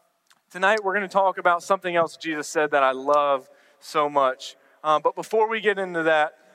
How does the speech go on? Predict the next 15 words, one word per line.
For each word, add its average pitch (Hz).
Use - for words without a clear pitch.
uh, 151
let 160
me 190
pray 180
for 151
us, -
and, 147
and 143
then 139
we'll 135
go 135
ahead 131
and 127
get 131
started. 110